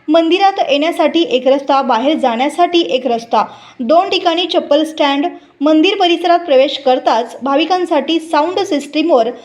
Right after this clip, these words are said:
स्वामींच्या भक्ती गीतांचे वादन, विशेष दर्शन रांगेंचे नियोजन, पावसापासून संरक्षण करिता दक्षिण महाद्वार ते गेटपर्यंत पत्राशेड उभा करण्यात आले आहेत. गुरुपौर्णिमे दिवशी वटवृक्ष मंदिरात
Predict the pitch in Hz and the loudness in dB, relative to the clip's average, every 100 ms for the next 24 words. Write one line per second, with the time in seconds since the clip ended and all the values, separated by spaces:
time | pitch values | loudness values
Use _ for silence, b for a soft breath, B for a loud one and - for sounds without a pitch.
0 | B - 339 294 349 349 370 294 - 320 | B -4 0 0 0 0 0 0 -2 -2
1 | 247 247 262 277 269 269 233 208 277 226 | -2 -2 0 0 0 0 0 0 -2 -4
2 | 190 B B 277 311 339 381 381 311 302 | -6 B B -2 0 2 -2 0 0 0
3 | 330 330 294 247 233 294 330 381 349 320 | 0 -2 0 0 0 0 0 0 0 2
4 | 311 311 311 320 B B - 302 285 359 | 2 2 0 -6 B B 0 0 2 2
5 | 370 370 370 359 302 269 277 311 320 269 | 2 0 -4 0 2 2 0 -2 0 -2
6 | 262 262 285 233 247 247 - 359 370 247 | 0 0 0 0 -2 -2 -4 -2 -2 -2
7 | 247 262 269 269 254 240 269 294 339 277 | 0 2 2 2 0 0 -2 -2 0 0
8 | 277 311 294 226 240 240 339 285 262 277 | 0 -2 -2 0 0 0 0 0 0 0
9 | 302 269 277 262 254 262 269 277 - - | 0 0 -2 0 0 2 2 0 -2 -14
10 | _ b b b b b b _ b b | _ b b b b b b _ b b
11 | b b 294 349 403 392 370 381 370 339 | b b 0 2 2 2 2 0 0 2
12 | 349 370 320 247 311 320 320 370 311 302 | 0 2 0 2 0 -2 -4 0 2 2
13 | 311 | 2